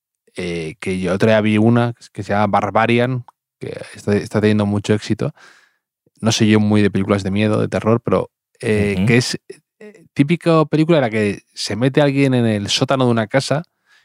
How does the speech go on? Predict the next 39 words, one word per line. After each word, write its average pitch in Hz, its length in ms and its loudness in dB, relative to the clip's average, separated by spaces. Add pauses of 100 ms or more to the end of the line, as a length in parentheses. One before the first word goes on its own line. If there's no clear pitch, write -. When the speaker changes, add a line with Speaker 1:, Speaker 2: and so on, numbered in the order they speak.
(160)
Speaker 1:
y 98 200 -4
una 135 260 0
fuerza 139 340 0
abstracta, 139 580 -2
casi 120 280 -2
invisible, 135 640 2
un 117 140 2
enemigo 117 680 2
que 95 240 -2
no 113 260 2
aciertas 117 480 0
a - 20 -8
saber 117 480 2 (520)
qué 107 240 2
es - 240 -4 (100)
o 104 140 -20
quién 120 260 0
es 131 320 0 (460)
o - 80 -6
por - 160 -2
qué - 80 0
está 120 200 -2
ahí, 143 260 0 (480)
no 135 160 -2
te 165 80 0
deja 151 180 0
salir 120 280 0
de 107 100 2
ahí. 92 220 -4 (480)
Y 110 180 0
es 117 380 2
a 120 120 -2
lo 113 100 2
que 123 80 0
ha 120 40 0
sucumbido 123 800 0
España 107 920 0 (100)
y 101 60 -8
Portugal, 104 640 -2